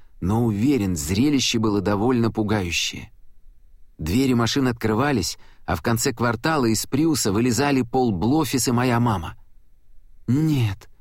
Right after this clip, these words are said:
вырвалось у меня, «только не...» Моя мама умеет видеть сквозь туман. По выражению ее лица я заключил, что она поняла, дело серьезное.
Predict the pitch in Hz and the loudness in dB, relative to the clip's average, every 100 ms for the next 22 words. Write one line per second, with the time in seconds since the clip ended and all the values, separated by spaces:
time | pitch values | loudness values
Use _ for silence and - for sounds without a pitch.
0 | - 92 101 95 92 110 98 92 80 - | -6 -2 0 0 0 0 0 -2 -4 -12
1 | - - - - 165 165 175 - 170 180 | -20 -20 -20 -4 0 2 2 2 2 2
2 | 160 113 - - - - - - - - | 0 -4 -20 -20 -20 -20 -20 -20 -18 -6
3 | 92 104 104 107 120 120 90 - - _ | -2 0 0 0 0 0 -2 -8 -20 _
4 | - 104 110 123 120 107 92 110 104 92 | -4 0 2 2 2 0 0 0 0 -2
5 | - 98 113 - 123 117 95 78 - - | -4 -2 -2 -2 -2 0 -2 -6 -14 -20
6 | - - - - - 101 110 110 104 135 | -20 -20 -20 -20 -6 -2 0 0 0 0
7 | 127 117 104 110 120 117 - 147 127 110 | 2 2 0 2 2 0 0 0 0 0
8 | 117 120 107 147 120 - 120 127 127 123 | 0 -2 0 -2 -2 -2 0 0 0 0
9 | 127 131 139 95 90 127 120 135 127 139 | 0 0 0 0 0 0 0 0 2 2
10 | 107 95 87 | 0 -4 -6